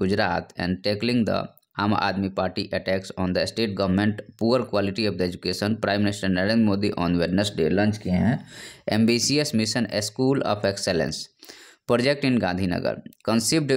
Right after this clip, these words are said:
with outlay of the ten thousand crore, the mission, uh, partially funded by the World Bank।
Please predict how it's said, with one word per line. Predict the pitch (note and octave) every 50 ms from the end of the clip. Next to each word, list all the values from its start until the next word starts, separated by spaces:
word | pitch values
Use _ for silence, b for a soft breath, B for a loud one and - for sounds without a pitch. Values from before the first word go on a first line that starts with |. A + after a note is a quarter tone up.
| - G2+
with | A#2 B2 A#2+
outlay | - - - - G#2 A2+ A2 A2 A#2 C3+ A#2 D2+
of | F#2+ F#2 G2
the | G2 A#2 A#2 - - - B2+
ten | B2+ B2 A#2 - -
thousand | G2+ F#2 F#2 F#2 F#2 F2+ - -
crore, | G2+ F#2+ F2 D#2+ C#2+ -
the | - E2 F2+ F2+
mission, | G2 G#2+ A2 G#2 C#3+ C3+ C3+ C3+ C3+ B B B B B B B B B - D#2+
uh, | F#2 G2 F#2+ F#2+ G2
partially | A2 A2+ A2+ - B2 B2+ C3+ C3+ - -
funded | G#2+ G#2+ G#2+ B2 A2+ G2+
by | G2+ G2+ G2+
the | G#2 G#2+
World | G2 F#2+ G#2 G#2 G#2 F#2+
Bank। | F2+ F2+ F2+ F2+